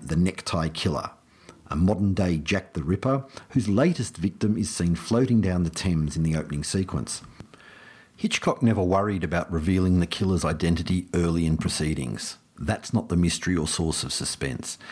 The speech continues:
It's whether our man can track him down before it's too late. Aside from the shower scene from Psycho, Frenzy features the most brutal scenes Hitchcock ever directed. Not just the murders,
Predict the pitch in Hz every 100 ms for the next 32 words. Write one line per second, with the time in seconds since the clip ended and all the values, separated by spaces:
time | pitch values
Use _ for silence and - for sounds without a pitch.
0 | - - - 87 98 82 - 120 113 107
1 | 101 92 85 - 80 - 92 95 80 80
2 | 67 67 - - 82 73 - - 76 69
3 | 65 - - _ - - - - - -
4 | - - 120 - - 82 - 113 107 104
5 | - 95 98 95 71 65 - 104 113 -
6 | 67 101 - - - - 135 170 151 160
7 | - 123 - 113 104 92 87 - 104 113
8 | 113 101 - 92 90 - - 110 - 92
9 | - - 92 82 82 78 - - - -
10 | _ _ - - - - 135 - 135 -
11 | 110 98 92 85 64 64